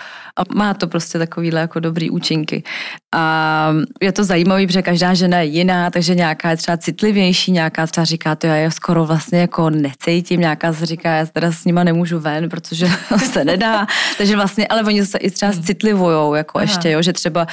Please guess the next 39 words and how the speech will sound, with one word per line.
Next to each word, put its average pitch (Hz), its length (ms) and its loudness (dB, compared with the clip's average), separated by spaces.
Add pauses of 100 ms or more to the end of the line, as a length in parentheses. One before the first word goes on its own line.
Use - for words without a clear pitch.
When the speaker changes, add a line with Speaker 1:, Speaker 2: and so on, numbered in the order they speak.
(180)
Speaker 1:
ze 165 60 -2
začátku 165 480 -2
je 165 100 2
ta 165 80 -2
žena 165 240 0
moc 165 220 -2
necítí, 196 640 0
ale 214 160 2
oni 214 140 2
jako 208 160 0
fungujou, 185 520 2 (220)
myslím, 185 360 4
jako, 170 180 0
že 175 120 2 (140)
mají 170 140 2
tendenci 175 440 0
vyklouzávat, 175 580 2
že 170 100 -2
tohle 170 180 0
tam 175 220 0
Speaker 2:
Hmm. 170 120 0
Speaker 1:
funguje, 180 280 2 (280)
ale 175 140 2
necítí 175 540 0
jakoby 165 360 -2
to 165 180 0
vzrušení 190 760 2 (440)
a 185 40 0
pak 170 200 -4
vlastně 175 300 -4
to 175 160 -4
může 170 500 0 (140)
to 165 100 -6
svalstvo 151 480 -4
citlivit, - 600 -4
takže 147 260 -4
vlastně 156 260 -2
mají 160 160 0
takovejhle 156 680 -2